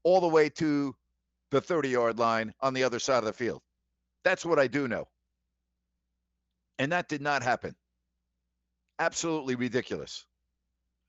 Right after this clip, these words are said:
And then you got the Rams, who did everything in their power to lose that football game,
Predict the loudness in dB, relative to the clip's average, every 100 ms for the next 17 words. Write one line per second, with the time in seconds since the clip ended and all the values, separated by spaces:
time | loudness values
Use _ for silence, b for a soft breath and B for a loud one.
0 | _ -4 -2 0 4 4 4 2 4 2
1 | 0 -4 -2 2 2 2 0 -2 -2 -4
2 | 0 2 2 0 -4 -2 -2 0 0 0
3 | 0 0 0 -2